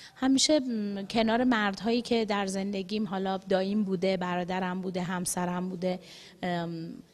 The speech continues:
آدمایی مثل فریدون عموزاده خلیلی که استادم بوده، خیلی استادای دیگه هم. خب رشد کردم و اصلاً حس مرد ستیزی درم نیست، ولی از این زنانگیه و از این جهان زنانه حرف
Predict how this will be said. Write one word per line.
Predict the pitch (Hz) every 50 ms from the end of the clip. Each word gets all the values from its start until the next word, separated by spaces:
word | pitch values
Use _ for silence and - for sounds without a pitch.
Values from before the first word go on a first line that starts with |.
| _ _ _ - -
آدمایی | - 196 185 185 185 175 180 180 175 185
مثل | 185 180 175 - - 202 180
فریدون | 170 - 185 170 165 170 180 170
عموزاده | 170 175 180 170 170 180 175 165 160 190 180
خلیلی | 170 - 180 170 170 165 170 175
که | 175 - 180
استادم | 170 170 160 - - - 180 175 180 180 175
بوده، | 170 170 175
خیلی | 165 - 208 202 233 208
استادای | 180 175 - - 190 180 170 185 180 180
دیگه | 175 180 175 170 180
هم. | 185 196 208 208 - - - - - - - -
خب | - 262 254 226 226 220
رشد | 240 247 262 254 -
کردم | - 277 269 262 262 269 269 262 247
و | 240 226 226 226 - -
اصلاً | - 208 220 220 - - 254 240 240 254 269 269 233
حس | 262 262 - - -
مرد | 269 254 226 208 202 196
ستیزی | - - 208 196 - - 196 208
درم | 226 247 240 233 220
نیست، | 185 175 175 -
ولی | 262 277 311 -
از | - 233 233 220
این | 269 302 294
زنانگیه | 254 262 240 226 208 196 190 185 185 180 175 165 185 190 185 180
و | 185 196
از | - 214 214 214
این | - 254 269 247
جهان | - 226 220 226 226 214 214 214
زنانه | 202 202 202 208 208 202 208 208 226
حرف | 220 247 226 220 208 - -